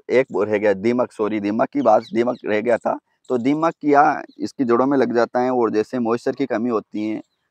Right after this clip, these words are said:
अ, बाजरे में, पश्चिमी राजस्थान, ये ऐसे क्षेत्र जहाँ पर पानी, बरसात कम होती है, तो जैसे मिट्टी सूखती है तो दीमक खाना शुरू कर देती है। तो इसको लिए, दीमक को कंट्रोल करने के लिए इरिगेशन देनी चाहिए, और इरिगेशन वाटर के साथ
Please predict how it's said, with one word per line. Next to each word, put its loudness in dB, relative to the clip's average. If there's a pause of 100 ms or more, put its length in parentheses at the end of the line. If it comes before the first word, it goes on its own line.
(140)
अ, 0
बाजरे 2
में, -6 (220)
पश्चिमी -6
राजस्थान, -2
ये 0
ऐसे -6
क्षेत्र -8
जहाँ -2
पर -6
पानी, -4
बरसात -6
कम -10
होती -8
है, -6
तो -8 (140)
जैसे -6
मिट्टी -6
सूखती -8
है -6
तो -4 (280)
दीमक -2
खाना -4
शुरू -6
कर -8
देती -10
है। -16 (420)
तो 0
इसको 6
लिए, 4
दीमक 0
को 0
कंट्रोल 0
करने -2
के 0
लिए 0
इरिगेशन -4
देनी -4
चाहिए, -2
और 0
इरिगेशन -6
वाटर -4
के -12
साथ -12